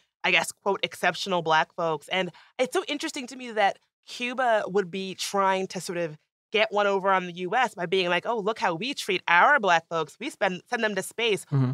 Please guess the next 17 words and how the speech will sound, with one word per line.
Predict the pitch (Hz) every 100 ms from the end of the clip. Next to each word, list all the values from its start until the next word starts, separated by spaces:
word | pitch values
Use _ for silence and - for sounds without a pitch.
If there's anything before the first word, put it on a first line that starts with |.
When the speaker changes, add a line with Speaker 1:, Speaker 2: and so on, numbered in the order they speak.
| -
Speaker 1:
while, | 220 220 214 208 - _ _ _ _ _
while, | 226 226
like, | 208 190 - _ _
totally | - 294 294
ignoring | 254 214 214 220 226 202 196
the | 190
reality | 185 180 185 190 180
that | 170
is | 170 -
anti-blackness | 180 175 175 165 160 - 170
in | 185
their | 170 165
own | 160
country. | 156 160 175 214 214
It |
is, | 208 214
like, | 214 190